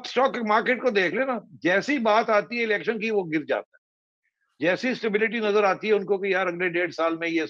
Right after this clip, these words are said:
مسئلے حل ہوں گے، آئی ایم ایف آئے گا، reserves بڑھیں گے، آ، آ، debts پے آف ہوں گی، ب-، سعودی Arabia بھی آ جائے گا، سارے آ جائیں گے۔ وہ، ہم تو وہ چاہتے ہیں کہ یہ سارا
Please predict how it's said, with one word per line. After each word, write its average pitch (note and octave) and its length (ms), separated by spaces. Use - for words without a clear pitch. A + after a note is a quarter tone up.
مسئلے C#3+ 320
حل C#3+ 180
ہوں D3+ 180
گے، D3+ 80
آئی C3+ 120
ایم C3+ 100
ایف D3 160
آئے C#3 260
گا، D3 100
reserves D3 380
بڑھیں D3 240
گے، C#3+ 220
آ، C#3 320
آ، B2+ 180
debts C#3+ 440
پے D#3+ 100
آف D#3+ 240
ہوں C#3+ 200
گی، D3 180
ب-، C#3+ 220
سعودی D#3 320
Arabia D#3 180
بھی D#3 140
آ C#3 100
جائے C#3 200
گا، C#3 120
سارے C#3+ 280
آ C#3 100
جائیں B2 240
گے۔ - 40
وہ، D3+ 180
ہم E3+ 160
تو A3+ 160
وہ C#4 140
چاہتے F#3+ 420
ہیں G3 100
کہ F#3 100
یہ E3+ 240
سارا C#3 340